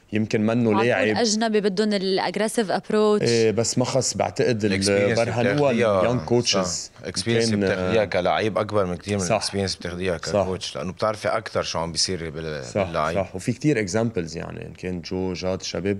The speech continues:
Speaker 2: مم.
Speaker 1: اللي هن س-، جداد شوي، آه، بس they're proving إنه هن، آه، كتير مناح. وبيحسوا مع اللعيب لأنه هن كانوا، كانوا يلعبوا كمان. وبلاس، مثل ما قال رالف، وقت أنت تلعبي سيزن مع كوتش،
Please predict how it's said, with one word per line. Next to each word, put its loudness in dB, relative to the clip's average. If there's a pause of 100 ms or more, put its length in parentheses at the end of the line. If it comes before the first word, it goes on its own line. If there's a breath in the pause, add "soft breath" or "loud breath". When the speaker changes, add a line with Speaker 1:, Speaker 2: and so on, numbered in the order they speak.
(120)
Speaker 2:
مم. -12
Speaker 1:
اللي -8
هن -2 (280 loud breath)
س-، -12 (280)
جداد -2 (120)
شوي، 0 (520 loud breath)
آه، 0
بس 0
they're 0
proving 2
إنه -2
هن، 2
آه، 0
كتير 0
مناح. -4 (460 soft breath)
وبيحسوا -2
مع 2
اللعيب 0
لأنه 0
هن 0
كانوا، -2
كانوا 0
يلعبوا -2
كمان. -8 (460 soft breath)
وبلاس، -2
مثل -4
ما 0
قال 2
رالف، 0
وقت -4
أنت -4
تلعبي 0
سيزن 0
مع -6
كوتش، -2